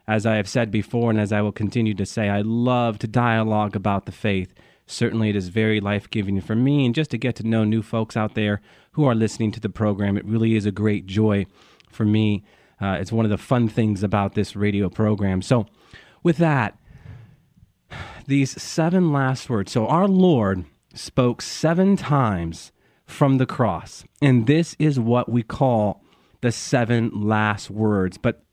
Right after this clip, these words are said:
certainly by many accounts, they are more phrases. It's just in our tradition, we speak to these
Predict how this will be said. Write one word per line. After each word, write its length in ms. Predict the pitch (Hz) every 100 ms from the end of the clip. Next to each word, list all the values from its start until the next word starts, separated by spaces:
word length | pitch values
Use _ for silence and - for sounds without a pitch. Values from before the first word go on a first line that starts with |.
| _
certainly 400 | - 135 127 113
by 160 | 101 107
many 240 | 117 117
accounts, 600 | 107 - 117 107 - - - - _ -
they 100 | 113
are 100 | 107
more 280 | 107 104 95
phrases. 640 | - 143 139 101 98 95
It's 100 | 98
just 240 | 120 104
in 100 | 113
our 120 | 104 101
tradition, 640 | 113 92 127 117 120 101 - - - -
we 140 | 110 95
speak 340 | - 151 139
to 100 | -
these 300 | 107 104